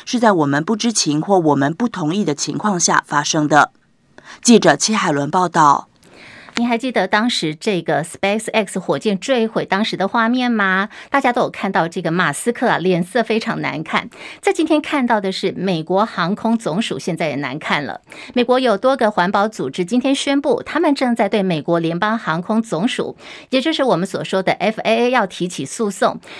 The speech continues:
Speaker 2: 因为美国航空总署在保护环境、免受太空探索科技公司星舰计划影响方面做得还不够。根据法新社报道说，SpaceX 所打造世界最强大火箭星舰，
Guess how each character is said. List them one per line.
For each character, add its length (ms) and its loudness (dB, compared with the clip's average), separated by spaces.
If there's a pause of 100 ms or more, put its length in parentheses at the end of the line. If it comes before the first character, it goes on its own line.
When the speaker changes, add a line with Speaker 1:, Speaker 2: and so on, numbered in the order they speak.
(140)
Speaker 2:
因 120 2
为 160 4
美 160 4
国 160 2
航 160 0
空 160 2
总 240 0
署 160 -2
在 220 -2
保 180 2
护 100 -2
环 240 2
境、 240 -4
免 220 0
受 260 0
太 300 -2
空 180 -2
探 220 -2
索 200 -4
科 220 -6
技 120 -8
公 200 0
司 300 -2 (220)
星 260 0
舰 180 2
计 120 -2
划 220 0
影 140 -2
响 240 -2
方 160 -2
面 260 -2 (100)
做 260 -2
得 260 -4
还 160 -8
不 120 -10
够。 260 0 (400)
根 140 2
据 100 2
法 160 0
新 140 0
社 120 0
报 140 0
道 160 2
说， 340 0
SpaceX 760 -2
所 220 -2
打 180 -2
造 220 0
世 180 -4
界 180 -2
最 220 -2
强 260 -6
大 220 0
火 240 -4
箭 220 -2
星 280 -2
舰， 300 -4